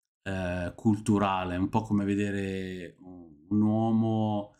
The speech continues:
con i capelli lunghi negli anni in cui non and-, negli anni cinquanta, cioè chissà che, che veramente che fastidio poteva dare, no?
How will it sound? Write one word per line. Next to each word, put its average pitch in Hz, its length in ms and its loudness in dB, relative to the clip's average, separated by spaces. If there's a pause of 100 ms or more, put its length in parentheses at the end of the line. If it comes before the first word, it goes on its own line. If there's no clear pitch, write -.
(680)
con 101 160 2
i 101 60 2
capelli 101 420 2
lunghi 110 580 4
negli 101 240 2
anni 101 720 0
in 90 100 -4
cui 98 180 0
non 101 160 2
and-, 98 280 2
negli 98 200 2
anni 101 180 2
cinquanta, 92 840 -4
cioè 90 220 -12
chissà - 420 -4
che, 104 280 -4
che 95 440 -2
veramente 101 460 -2
che 95 260 -6 (460)
fastidio 104 440 0
poteva 95 360 -2
dare, 90 340 -2
no? 90 280 -6